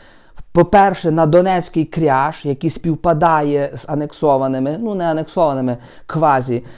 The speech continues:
Л Н Рами, Д Н Рами. Донецький кряж з антрацитом, кам'яним вугіллям. Покровськ, Авдіївка — це коксохім.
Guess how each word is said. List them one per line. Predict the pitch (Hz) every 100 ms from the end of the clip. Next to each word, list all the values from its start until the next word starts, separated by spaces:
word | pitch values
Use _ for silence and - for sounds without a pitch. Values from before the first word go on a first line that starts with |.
| -
Л | 131
Н | 143 151
Рами, | 143 139 135
Д | 131
Н | 131 127 131
Рами. | 160
Донецький | 151 170 190 196 202
кряж | 180 190 175 165
з | 165
антрацитом, | 160 170 175 175 165 147
кам'яним | 143 143 139 127
вугіллям. | 107 117 110 123 156 175 - - - - _
Покровськ, | - 196 214 220 190 - 170
Авдіївка — | 151 143 156 131 123 127
це | -
коксохім. | 113 117 - 110 - 180 220 240